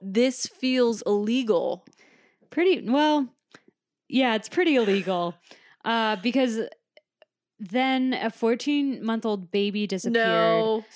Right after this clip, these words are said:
Speaker 2: But
Speaker 1: stop.
Speaker 2: listen, it was rumors.
Speaker 1: He did not eat a baby.
Speaker 2: It was gossip. We don't know.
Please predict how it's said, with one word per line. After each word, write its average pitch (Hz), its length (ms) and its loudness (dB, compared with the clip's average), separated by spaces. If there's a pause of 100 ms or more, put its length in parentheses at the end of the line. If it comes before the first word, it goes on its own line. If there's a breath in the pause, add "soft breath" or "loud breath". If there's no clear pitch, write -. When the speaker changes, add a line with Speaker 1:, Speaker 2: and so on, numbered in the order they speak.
(140)
Speaker 2:
But 269 80 2
Speaker 1:
stop. 220 280 4 (100)
Speaker 2:
listen, 196 320 -2
it 214 120 -2
was 226 180 -2
rumors. 190 920 -4
Speaker 1:
He 262 300 -2
did 247 180 2
not 214 400 2
eat 196 140 0
a 185 80 4
baby. 165 600 0
Speaker 2:
It 220 80 0
was 233 180 -2
gossip. 196 640 -2
We 202 140 0
don't 240 180 2
know. 202 360 2